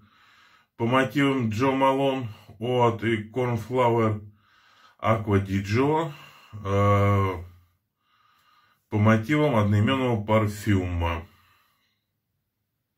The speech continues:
А, и Фаренгейт, тоже по мотивам, значит, парфюма Фаренгейт.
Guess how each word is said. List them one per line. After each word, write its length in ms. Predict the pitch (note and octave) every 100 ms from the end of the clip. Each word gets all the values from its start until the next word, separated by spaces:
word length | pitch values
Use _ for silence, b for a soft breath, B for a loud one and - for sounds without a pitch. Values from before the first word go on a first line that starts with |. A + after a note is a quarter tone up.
| _ _ - -
А, 260 | G2+ G2 G2+
и 100 | B2+
Фаренгейт, 680 | D3 D3 C3 G#2+ F#2+ F2 E2+
тоже 240 | C3+ B2+ G#2
по 100 | F#2+
мотивам, 500 | F2+ E2+ B2 A2+ G2+
значит, 340 | G2 G2+ - _ B B B B B _
парфюма 520 | F#2+ G#2 G#2 A2+ A2
Фаренгейт. 560 | G#2 G#2 F#2+ E2+ D#2+